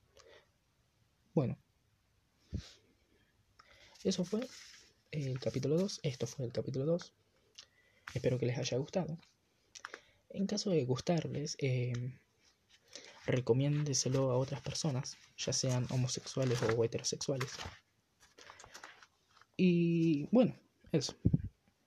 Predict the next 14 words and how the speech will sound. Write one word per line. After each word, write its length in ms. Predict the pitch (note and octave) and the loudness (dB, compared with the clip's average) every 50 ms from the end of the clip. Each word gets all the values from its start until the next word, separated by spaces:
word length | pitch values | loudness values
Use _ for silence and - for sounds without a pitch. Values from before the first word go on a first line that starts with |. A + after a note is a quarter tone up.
| _ _ _ - - - - _ _ - | _ _ _ -20 -20 -20 -20 _ _ 2
En 140 | E3+ D#3+ | 4 4
caso 240 | D#3+ F#3+ F#3 - G#3 | 4 2 0 2 0
de 60 | F#3+ | 0
que 80 | F#3 D3+ | 2 2
no 100 | D3+ D#3 | 2 4
les 140 | D#3+ D#3+ E3 | 6 6 6
haya 180 | E3 - - | 6 4 4
gustado, 400 | C#3 C#3 - - D#3+ D#3 C#3+ - | 2 0 0 0 -2 -2 -2 -2
por 160 | D#3+ - - - | -2 -4 -4 -4
fa-, 240 | - D3 C3 - - - | -2 -4 -4 -4 -6 0
por 140 | - C#3 - | 0 0 2
favor, 340 | - C3+ C3+ C#3+ C#3+ D3+ F3 - _ _ _ _ _ - - _ _ _ - | 4 4 4 4 4 2 -2 -8 _ _ _ _ _ -20 -20 _ _ _ -2
eh, 680 | - D3 C#3+ C#3 C#3 C3 B2+ B2+ B2+ A#2 A#2+ B2+ B2 - - - - - - - - - - _ _ _ _ _ - - - _ | 0 2 2 2 2 2 2 0 0 0 -2 -2 -4 -4 4 6 6 6 6 2 -4 -8 -16 _ _ _ _ _ -18 -18 -16 _
comuníquemelo. 760 | - - A#2+ B2 B2+ C3+ C#3 - C#3 C3+ C3 C3+ D3 F3 | 0 2 4 4 4 2 0 0 0 0 0 0 0 -2